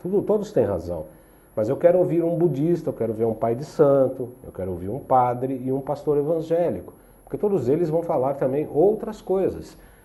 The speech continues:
E aí é o que eu me questionava naquela época: eu falava, "Bom, quem está certo?" Né? De todos eles estão falando, tudo, todos com fundamento bastante importantes,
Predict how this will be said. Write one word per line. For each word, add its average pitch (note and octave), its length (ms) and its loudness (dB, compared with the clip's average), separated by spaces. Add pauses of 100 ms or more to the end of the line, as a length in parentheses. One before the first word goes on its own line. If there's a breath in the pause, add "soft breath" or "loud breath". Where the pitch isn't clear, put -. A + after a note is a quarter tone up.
(280 loud breath)
E C#3 100 0
aí F3 160 4
é G#3 80 6
o F#3+ 80 2
que F3+ 120 -2
eu E3 40 4
me C#3 120 2
questionava G2+ 540 -6
naquela A2+ 400 -6
época: F3+ 300 -4
eu - 40 -8
falava, C3+ 220 -2
"Bom, C#3+ 240 2
quem G3+ 260 -2
está - 280 -8
certo?" - 540 -4 (120)
Né? C#3 140 -2
De A2+ 140 -6
todos F3+ 360 -2
eles D#3+ 200 2
estão D#3+ 160 2
falando, D#3 500 0 (720 loud breath)
tudo, D#3 260 4
todos E3 520 2
com A2 160 -2
fundamento G#2 580 -4
bastante A2 560 -8
importantes, C#3+ 760 -6